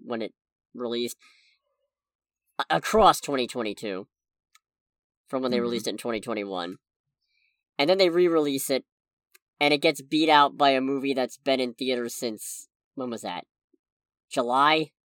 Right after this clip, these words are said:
Speaker 2: Jesus Christ, it's been since fucking July. <laughs>
Speaker 1: Actually,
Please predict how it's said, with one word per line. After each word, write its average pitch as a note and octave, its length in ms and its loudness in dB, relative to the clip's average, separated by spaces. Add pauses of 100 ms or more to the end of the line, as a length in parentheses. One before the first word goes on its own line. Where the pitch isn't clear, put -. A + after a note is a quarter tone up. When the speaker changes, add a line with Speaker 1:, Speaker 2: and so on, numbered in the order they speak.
(1400)
Speaker 2:
Jesus A2+ 560 -10
Christ, - 600 -12
it's - 100 -20
been A2 180 -16
since G2+ 320 -16 (140)
fucking A2+ 400 -6
July. F#2 600 -6 (120)
<laughs> A#3+ 80 0 (480)
Speaker 1:
Actually, D#3 320 0